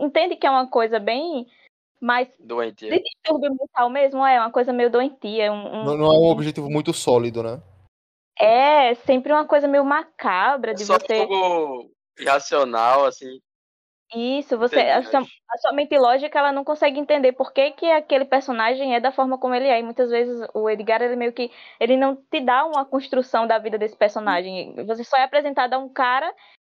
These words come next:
Speaker 1: que tá tentando arrancar o olho de um idoso porque ele é obcecado por aquele olho. Não é nem a cor do olho, é pelo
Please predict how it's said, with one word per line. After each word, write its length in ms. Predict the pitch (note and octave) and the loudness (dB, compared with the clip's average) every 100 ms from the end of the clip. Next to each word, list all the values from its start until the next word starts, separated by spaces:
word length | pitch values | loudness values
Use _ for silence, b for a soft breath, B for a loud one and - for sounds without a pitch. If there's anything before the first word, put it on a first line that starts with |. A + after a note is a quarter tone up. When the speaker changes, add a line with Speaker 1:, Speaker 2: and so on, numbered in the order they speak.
| - | -8
Speaker 1:
que 300 | C4+ C4 C4 | -6 -6 -2
tá 280 | C#4+ C4 C4+ | 0 0 -2
tentando 540 | C4+ D4 D4 C4 C4+ | -4 -6 0 0 2
arrancar 500 | C#4+ D4+ D4 D#4 C#4 | -2 -2 -6 0 0
o 80 | D4+ | 4
olho 240 | C#4 C4 B3+ | 2 2 -4
de 60 | |
um 80 | C4+ | -8
idoso 440 | C4 A#3+ B3 D4+ F4+ | -2 2 2 0 -2
porque 320 | E4+ - D4 | -4 0 2
ele 280 | C#4+ D4 D4+ | 4 4 2
é 80 | D4 | 0
obcecado 720 | B3 - G4+ - D#4 F#4 A4 | -2 -4 -4 -2 -2 0 -2
por 140 | - | -2
aquele 340 | B3 A#3+ B3+ E4+ | -2 0 -2 2
olho. 420 | C#4 C#4+ C4 F#3 b b | 4 4 2 -8 b b
Não 80 | A#3+ | -2
é 60 | B3+ | 0
nem 140 | D4+ | 0
a 80 | A#4 | -4
cor 260 | - B3+ A#3+ | 0 0 2
do 140 | G#3 | -2
olho, 220 | F#3+ G3 | -2 0
é 100 | G3 | -2
pelo 300 | F#3+ A#3 B3+ | 0 -4 -4